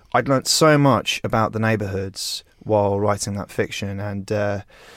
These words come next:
it's for anyone to sort of say whether they think it's any good. I had a great time writing it, but I learnt so much about this place, and I just felt like my creative hands were becoming a bit bare, and I wa-, I wanted to do something again.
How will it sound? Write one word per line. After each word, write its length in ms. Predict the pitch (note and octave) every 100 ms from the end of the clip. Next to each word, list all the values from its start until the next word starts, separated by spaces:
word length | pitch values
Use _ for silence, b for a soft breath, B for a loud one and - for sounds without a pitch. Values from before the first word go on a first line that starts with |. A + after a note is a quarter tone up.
| B B _
it's 1200 | B2 A2 - - - - - - - - - - -
for 200 | - B2+
anyone 340 | C3+ B2 A2+ G#2+
to 100 | G2
sort 200 | - G2
of 60 |
say 180 | - G#2+
whether 140 | G#2 G2+
they 60 |
think 200 | - G2+
it's 120 | -
any 160 | A2 G2+
good. 300 | - G#2+ G#2 A2
I 140 | G#2
had 100 | G#2+
a 40 |
great 240 | F#2+ G#2+ -
time 220 | G#2 G2
writing 320 | G2 G2+ G#2
it, 160 | G#2 - B B
but 100 | -
I 100 | A2+
learnt 240 | A2+ A2 -
so 220 | - C#3
much 140 | B2
about 240 | A#2 A2+ -
this 140 | -
place, 340 | - F#2+ G2
and 100 | -
I 60 | B2
just 260 | C3+ D#3 -
felt 300 | D#3+ D#3+ -
like 680 | A#2+ A2 - _ - - b b b b _ _
my 340 | - A#2 A2+ A2+
creative 360 | - B2 A2 G#2
hands 240 | A#2 G#2+
were 80 | G2+
becoming 240 | A2+ G2+
a 60 | G2
bit 160 | -
bare, 220 | - G#2 G2
and 80 |
I 60 | G2+
wa-, 120 | A#2+
I 80 | A#2
wanted 240 | A#2+ C3 A#2
to 100 | -
do 180 | B2 A#2
something 400 | - G2+ - G2+
again. 480 | F#2 A2 F#2+ F#2+